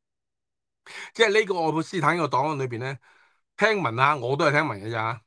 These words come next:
睇，誒，網媒報道，聽講克林頓同埋奧巴馬都捲入其中，<coughs> 都捲入其中。反而阿 Trump 呢，佢咁老定呢，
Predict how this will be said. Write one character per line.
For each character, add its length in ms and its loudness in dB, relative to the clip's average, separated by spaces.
睇， 520 -2
誒， 340 -8
網 160 -6
媒 100 -6
報 200 -8
道， 200 -10
聽 180 0
講 80 4
克 240 2
林 160 -12
頓 260 -8
同 140 -4
埋 100 0
奧 220 0
巴 200 4
馬 260 -6
都 200 4
捲 240 -4
入 160 -2
其 140 -12
中， 240 -4
<coughs> 680 -14
都 120 -6
捲 200 -4
入 80 -4
其 140 -16
中。 220 -10
反 220 4
而 200 -2
阿 80 0
Trump 360 2
呢， 160 0
佢 140 2
咁 180 2
老 160 6
定 220 0
呢， 180 2